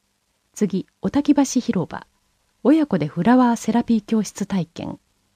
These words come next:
十八日土曜、午前十時三十分から十二時までと、二日月曜、午後一時三十分から三時まで。色絵カフェ。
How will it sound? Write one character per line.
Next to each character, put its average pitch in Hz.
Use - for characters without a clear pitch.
十 226
八 302
日 262
土 190
曜、 214
午 294
前 202
十 240
時 -
三 202
十 226
分 123
か -
ら 110
十 214
二 233
時 -
ま 123
で -
と、 190
二 -
日 262
月 -
曜、 202
午 277
後 240
一 180
時 160
三 202
十 202
分 117
か 123
ら 101
三 214
時 -
ま -
で。 -
色 233
絵 269
カ -
フ -
ェ。 -